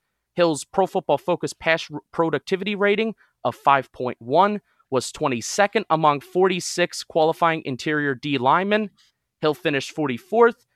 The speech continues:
out of one hundred thirty-four qualifying defensive linemen with a seven point nine run stop percentage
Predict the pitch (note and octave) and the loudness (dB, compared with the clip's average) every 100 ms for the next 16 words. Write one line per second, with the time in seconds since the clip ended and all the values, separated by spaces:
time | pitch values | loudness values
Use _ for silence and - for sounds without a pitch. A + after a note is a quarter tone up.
0 | _ - C3 C3 C#3+ C#3 C#3 B2+ C3+ B2+ | _ 0 0 0 -2 -2 -6 -4 -4 -4
1 | - F#3+ G3 - F#3 F3+ F#3+ F3+ E3 E3+ | 0 0 2 4 4 4 2 0 0 -4
2 | - E3+ D3+ D#3+ E3 F3 F3 _ _ - | -4 -6 -4 0 2 2 -4 _ _ -4
3 | C#3 C#3 B2 - E3+ F3+ D#3+ - E3 - | -2 -2 -2 2 2 2 -6 -2 -2 0
4 | D3 C#3+ C#3+ - _ - A#2 C3+ A2+ - | 0 0 0 -8 _ -6 2 2 0 -2
5 | E3+ E3+ - E3+ - F3+ F3 - | 2 2 2 -6 -2 -2 -2 -6